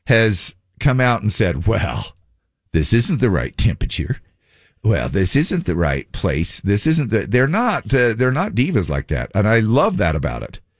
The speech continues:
I love it, the fact that they're down home. They're not holier than thou. They're not better than, you know.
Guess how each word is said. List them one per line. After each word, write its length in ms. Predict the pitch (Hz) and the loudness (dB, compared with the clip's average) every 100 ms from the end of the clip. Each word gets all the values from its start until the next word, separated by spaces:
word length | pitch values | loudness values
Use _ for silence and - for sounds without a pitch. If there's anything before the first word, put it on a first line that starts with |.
| _ _ | _ _
I 140 | - 113 | 0 4
love 300 | 117 139 170 | 4 2 2
it, 120 | - | 0
the 140 | 131 101 | 0 2
fact 280 | 120 120 | 2 2
that 140 | 107 92 | 0 0
they're 140 | 98 | 0
down 360 | 85 110 120 151 | 2 2 4 2
home. 380 | 131 131 131 123 | 2 2 2 2
They're 180 | 101 98 | 2 2
not 340 | 107 127 - - - _ _ | 2 0 -4 -16 -20 _ _
holier 480 | - 131 139 127 120 | 0 2 2 2 2
than 200 | 113 110 | 2 2
thou. 300 | 110 113 113 | 2 2 0
They're 120 | 104 98 | 0 0
not 260 | 101 95 | -2 -2
better 400 | 117 113 113 113 | 0 2 2 2
than, 580 | 104 110 107 107 110 110 - | 2 2 2 2 0 -2 -4
you 140 | 113 110 | -2 0
know. 340 | 107 104 107 | 2 0 -2